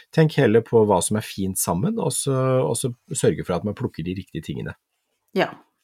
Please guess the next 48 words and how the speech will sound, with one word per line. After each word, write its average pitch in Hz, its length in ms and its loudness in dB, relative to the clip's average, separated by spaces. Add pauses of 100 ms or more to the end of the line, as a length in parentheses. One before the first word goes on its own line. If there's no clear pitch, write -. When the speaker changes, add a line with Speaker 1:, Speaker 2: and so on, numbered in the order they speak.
(120)
Speaker 2:
og - 220 -2
kanskje 190 300 0
da 185 120 2
unngå 156 800 0
planter 175 320 -2
med 156 100 -4
alt 147 140 -4
for - 200 -6 (160)
spisse - 260 -8
albuer, 160 400 -4 (120)
hvis 147 180 -6
du 165 80 2
er 151 60 2
redd 139 140 -4
for - 140 -4
at, - 240 -8
eh, 135 180 2
de - 100 -2
skal - 200 -2
liksom - 160 -2
overta - 320 0
et 143 120 -6
bed. - 200 -6 (460)
Speaker 1:
Mm. 95 320 2 (720)
Speaker 2:
Da 269 80 0
har 277 100 0
vi 277 60 0
Monica, 214 640 0 (200)
som, - 680 -4 (400)
altså - 360 -4
her 220 140 0
er 233 80 4
det - 140 -2
enda 208 280 6
en 214 140 2
som 233 220 0
er 190 220 2
da 180 160 4
på 190 200 -8
foreldrenes, 170 920 -2
altså 202 340 -2
jeg, 214 240 4
det 226 100 2
her, 233 140 4
det 233 300 2
er 240 60 2
mye 254 320 2
sånn 240 280 -4